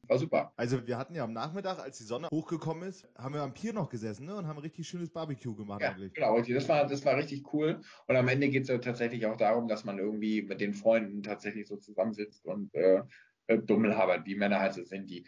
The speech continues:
Speaker 1: also die brauchen jetzt auch kein Rahmenprogramm, die kannst du da irgendwo hinsetzen und, äh, da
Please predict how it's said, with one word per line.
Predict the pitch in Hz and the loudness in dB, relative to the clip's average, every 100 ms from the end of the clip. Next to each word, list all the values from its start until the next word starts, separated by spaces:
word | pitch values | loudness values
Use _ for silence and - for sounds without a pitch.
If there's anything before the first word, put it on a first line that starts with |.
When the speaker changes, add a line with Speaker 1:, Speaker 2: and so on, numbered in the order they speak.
| - - | -16 -4
Speaker 1:
also | 101 | -2
die | 101 | 0
brauchen | 95 104 120 | 2 2 2
jetzt | 101 | -2
auch | 101 | -2
kein | 104 98 | -2 0
Rahmenprogramm, | 98 110 113 98 92 101 98 | 2 2 -2 -2 -2 -2 -4
die | 98 | -4
kannst | - 110 | -4 0
du | 110 | 2
da | |
irgendwo | 95 101 98 95 | 4 2 0 0
hinsetzen | 104 107 101 101 107 | 2 2 2 0 -2
und, | 95 95 90 | 0 0 0
äh, | 90 98 95 | 0 2 2
da | 101 | 0